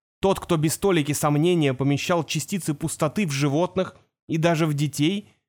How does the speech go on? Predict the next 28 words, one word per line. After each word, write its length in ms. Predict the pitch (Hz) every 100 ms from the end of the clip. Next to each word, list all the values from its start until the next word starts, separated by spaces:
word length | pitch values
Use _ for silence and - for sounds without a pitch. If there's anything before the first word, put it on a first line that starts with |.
| _ -
кто 180 | 202
жестоко 460 | 165 185 - 220 185
убил 320 | 175 156 214
самых 340 | - 190 185 147
беззащитных 680 | 165 151 160 - 208 190
среди 280 | - 175 151
нас, 320 | 151 208 - - _ _ _ -
он 140 | 160
способен 540 | - 185 220 202 202
на 100 | 208
все. 400 | 208 - 226 110 - _ _ _ _ _
Я 140 | 131 131
не 80 | 139
сказал, 400 | - 139 147 190
что 160 | -
я 140 | 233 226
ему 180 | 220
доверяю. 600 | 202 208 202 147 110 95 - _ _ _
Я 140 | 143 143
просто 260 | 175 -
не 100 | 175
хочу 380 | 165 147 - 247
поднимать 580 | 160 143 135 139 208 -
преждевременную 760 | 180 147 143 143 190 202 208 214
панику, 600 | 208 135 120 120 131 - _
что 180 | - -
перемирие 500 | 143 160 165 160 143
нарушено". 640 | 139 175 147 - 117 101